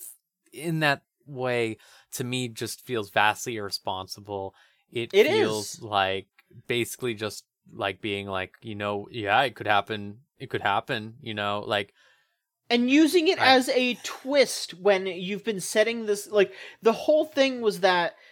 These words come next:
Speaker 2: it is just for a cheap twist. It is, "Oh man, they've made this guy out to be creepy this entire show." And right at the end they go, "No, actually, he's actually really nice. It was a high schooler who was being evil, and then she died on accident." Isn't that weird?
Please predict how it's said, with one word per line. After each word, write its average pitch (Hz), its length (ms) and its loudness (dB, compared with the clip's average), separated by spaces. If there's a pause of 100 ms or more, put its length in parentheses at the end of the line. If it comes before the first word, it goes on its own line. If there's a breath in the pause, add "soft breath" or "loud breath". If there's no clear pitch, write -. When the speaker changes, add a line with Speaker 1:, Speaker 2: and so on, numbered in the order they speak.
(160 soft breath)
Speaker 2:
it 233 140 2
is 240 200 -2
just - 280 -4
for 226 160 -2
a 190 120 2
cheap - 380 -6
twist. - 460 -8
It 175 80 0
is, 165 200 2 (140)
"Oh 190 160 8
man, 190 320 2
they've 160 200 0
made 185 500 2
this 165 320 -4
guy 147 420 4
out 131 420 2
to 156 120 -4
be 135 160 -6
creepy 131 560 -6
this 120 200 -8
entire 143 680 -2 (140)
show." 104 540 -2 (360 loud breath)
And 160 180 0
right 156 160 8
at 165 180 2
the 151 140 0
end 143 200 0
they 135 120 4
go, 127 240 2 (240 loud breath)
"No, 240 180 4
actually, 226 460 2
he's 185 180 0
actually 190 360 4
really 156 280 2
nice. 143 420 0
It 143 80 -8
was 135 120 -4
a 123 40 -4 (120)
high 139 80 4
schooler 120 420 -4
who 131 100 -2
was 117 140 -6
being 120 280 -4
evil, 113 360 -8
and 117 120 -8
then 147 80 -4
she 196 220 -6
died 139 420 4
on 117 140 -2
accident." 113 580 -6
Isn't 165 180 -6
that 147 220 -2
weird? 123 420 -4